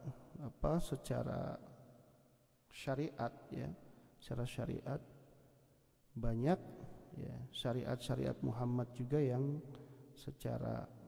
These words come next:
ini, apa, diambil dari nabi-nabi yang sebelumnya. Sama misalkan, ya, ketika Ibrahim bangun Ka'bah, akhirnya itu juga menjadi syariat buat kita dengan ibadah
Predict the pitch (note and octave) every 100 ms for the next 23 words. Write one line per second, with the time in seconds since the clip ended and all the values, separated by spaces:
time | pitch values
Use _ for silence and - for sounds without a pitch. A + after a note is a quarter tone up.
0 | D3 B2 C3 E3 F3+ C#3 A#2+ - C3+ C3+
1 | B2 A#2 A#2+ C#3 C#3 B2+ A#2+ B2+ - -
2 | - C#3 - - B2 B2 A#2+ A#2 B2 C3
3 | A#2 A2 A#2+ A#2 A#2+ B2 A#2+ A#2 A2 A2+
4 | - - - - - - C3 F3 F#3+ E3+
5 | D#3+ C#3 C3+ C3 A#2+ A#2+ - - C3+ C3+
6 | A#2+ C3 - - - C3+ C#3 C3+ B2+ -
7 | C#3 C3 B2+ A#2 D3+ C3 B2 B2+ B2 B2
8 | - - B2 A2+ - - - - - -
9 | D#3 - A#2 D3+ G#3 A3 - - - -
10 | - C3 G3+ E3+ C3+ B2 A#2+ B2+ A#2+ G3
11 | - C#3+ A#2+ - E3 - - - - C3+
12 | B2+ C#3 B2+ A#2+ A#2+